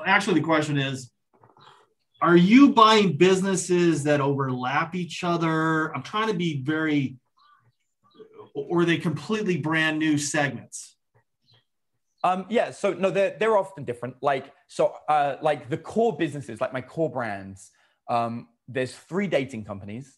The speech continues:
Speaker 2: that overlap each other, but have their own unique products. So they, those three, I would say, you know, are borderline the same, right?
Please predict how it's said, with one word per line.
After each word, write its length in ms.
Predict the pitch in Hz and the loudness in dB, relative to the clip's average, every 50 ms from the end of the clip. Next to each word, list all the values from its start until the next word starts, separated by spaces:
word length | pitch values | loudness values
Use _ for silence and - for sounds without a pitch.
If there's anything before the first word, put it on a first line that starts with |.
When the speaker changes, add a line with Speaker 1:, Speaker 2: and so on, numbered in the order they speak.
| _ _ _ | _ _ _
Speaker 2:
that 80 | 113 | -6
overlap 420 | - 123 117 117 113 110 107 104 107 | -4 -4 -4 -2 -4 -4 -6 -6 -10
each 160 | 101 - - | -14 -12 -12
other, 180 | 95 95 110 143 151 - _ | -10 -10 -10 -12 -14 -12 _
but 120 | - - - | -8 -8 -8
have 260 | - - 135 117 117 | -4 -4 -4 -4 -4
their 100 | 139 131 | -6 -6
own 140 | 123 120 117 | -6 0 2
unique 240 | - - - - | 2 2 2 2
products. 240 | - 104 95 87 - _ _ _ - - _ _ _ _ _ _ _ _ - | 0 -2 -4 -6 -12 _ _ _ -20 -20 _ _ _ _ _ _ _ _ -4
So 180 | - 160 147 131 | -2 -2 -2 0
they, 240 | 117 170 180 190 - | 0 -2 -2 -2 -2
those 300 | 156 175 185 208 185 - | -2 0 0 0 -2 -6
three, 220 | - - 175 165 151 | -6 -4 0 0 0
I 60 | 135 | 0
would 160 | 123 123 - | 0 -4 -6
say, 460 | - - 120 113 110 110 101 98 - _ _ _ _ _ _ _ _ _ _ _ _ _ _ _ | -4 -2 -2 0 -2 -4 -6 -12 -18 _ _ _ _ _ _ _ _ _ _ _ _ _ _ _
you 180 | - 127 135 | -12 -8 -8
know, 140 | 123 98 87 85 - - | -8 -8 -10 -10 -4 -4
are 100 | 127 120 | -4 -2
borderline 560 | 110 120 143 139 127 123 127 120 113 110 104 | 0 0 0 0 0 0 -2 -2 -4 -4 -6
the 80 | 98 | -10
same, 280 | 101 104 101 90 90 90 98 _ _ - | -10 -10 -12 -12 -12 -18 -20 _ _ -6
right? 180 | 113 135 - | -4 -4 -6